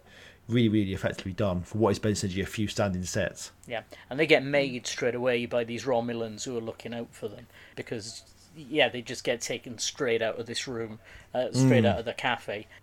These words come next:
Speaker 2: and they think they're about to be interrogated by, I don't know, the Tal Shiar or whatever, but sure enough, they're being taken to see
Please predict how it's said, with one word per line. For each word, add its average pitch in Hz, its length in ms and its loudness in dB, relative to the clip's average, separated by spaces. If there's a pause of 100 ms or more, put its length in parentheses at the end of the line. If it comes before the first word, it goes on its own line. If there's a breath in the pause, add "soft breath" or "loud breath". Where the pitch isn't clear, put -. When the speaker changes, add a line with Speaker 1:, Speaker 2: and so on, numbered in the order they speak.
Speaker 2:
and 117 180 -8
they 131 160 2
think 120 320 -2
they're 117 200 0
about 117 240 -2
to - 100 -12
be 117 100 -6
interrogated 117 800 -6
by, 113 200 -2 (260)
I 123 100 -2
don't 110 100 -10
know, 113 120 -6
the 117 100 -14
Tal 107 240 -8
Shiar 123 400 -2
or 117 60 0
whatever, 107 340 -4 (280 loud breath)
but - 580 -2 (100)
sure 135 360 -2
enough, 113 300 -4
they're 127 160 -2
being 117 240 -6
taken 113 500 -6
to 110 440 -6 (420 loud breath)
see 107 440 -6